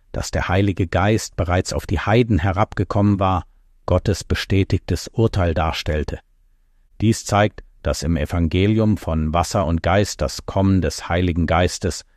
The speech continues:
keine Bedingung für die Erlangung der Errettung ist,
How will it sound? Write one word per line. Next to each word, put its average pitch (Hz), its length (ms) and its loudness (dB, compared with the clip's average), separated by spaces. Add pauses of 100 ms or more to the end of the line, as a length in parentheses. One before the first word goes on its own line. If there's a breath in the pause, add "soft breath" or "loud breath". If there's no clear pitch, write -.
(180)
keine 123 360 2
Bedingung 101 540 2
für 90 180 -4
die 85 100 -2
Erlangung 87 560 2
der 80 160 0
Errettung 90 500 0
ist, - 280 -4